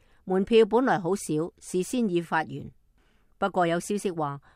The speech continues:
台灣方面通過外交手段，經協商獲得十席旁聽名額。持旁聽票入場嘅有民進黨嘅邱太元醫師、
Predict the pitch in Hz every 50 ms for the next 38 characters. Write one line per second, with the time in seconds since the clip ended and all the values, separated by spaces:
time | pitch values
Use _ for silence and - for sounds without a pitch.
0 | _ _ - 180 175 208 247 269 254 - 277 277 262 233 208 196 190 190 190 -
1 | - 277 269 269 269 233 233 208 202 196 190 185 180 180 180 - 214 226 226 -
2 | 214 175 185 190 - 175 151 147 147 - _ _ _ _ _ _ _ _ _ 294
3 | 294 294 294 285 277 240 233 - - 269 269 269 269 247 214 190 185 - 254 254
4 | 254 - - - 196 180 - - 196 190 175 - _ - - 160 160 156 - 208
5 | 190 185 165 139 139 139 147 165 220 247 - _ _ _ _ _ _ _ _ _
6 | _ - - 220 214 214 - 226 196 202 214 262 269 277 262 254 247 247 247 220
7 | 196 - - 202 170 165 165 214 208 208 208 202 196 190 196 202 180 156 156 -
8 | 202 196 190 196 180 202 233 214 208 190 190 190 220 262 254 240 - 233 202 185
9 | 160 143 139 147 185 208 196 - - 202 196 -